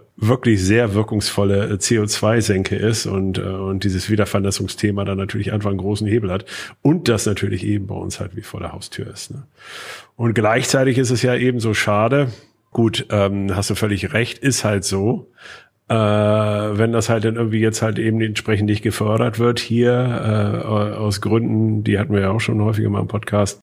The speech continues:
dann muss man's halt dann eben anders machen, aber es ist da trotzdem, bleibt das natürlich schwer nachvollziehbar und Maike, da sollten wir tatsächlich auch nochmal bei uns nochmal ein bisschen intensiver drüber nachdenken, wie wir das halt dann eben auch hier lokal hinbekommen, ne? Da gibt es ja eben nur,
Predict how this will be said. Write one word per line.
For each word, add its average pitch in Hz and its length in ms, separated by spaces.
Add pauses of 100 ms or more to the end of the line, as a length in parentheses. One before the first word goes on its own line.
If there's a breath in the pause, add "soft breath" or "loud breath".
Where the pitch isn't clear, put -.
dann 95 160
muss 98 180
man's 98 180
halt 95 140
dann 92 120
eben 95 200
anders 104 320
machen, 104 400 (120)
aber 92 460 (180)
es 104 140
ist - 100
da 95 60
trotzdem, 95 400
bleibt 92 220
das 104 120
natürlich 98 280
schwer 95 160
nachvollziehbar 95 880
und - 220 (280)
Maike, 98 240
da 95 100
sollten 104 180
wir 107 80
tatsächlich 107 360
auch 107 80
nochmal 110 180
bei 98 100
uns 104 180
nochmal 101 180
ein - 20
bisschen 95 180
intensiver 98 460
drüber 92 220
nachdenken, 101 880
wie 98 260
wir 95 200
das 95 320
halt 92 180
dann 95 100
eben 95 280
auch 92 360
hier 98 180
lokal 98 420
hinbekommen, 85 540
ne? 107 160
Da 95 80
gibt 92 180
es 101 120
ja 92 160
eben 92 360
nur, 92 400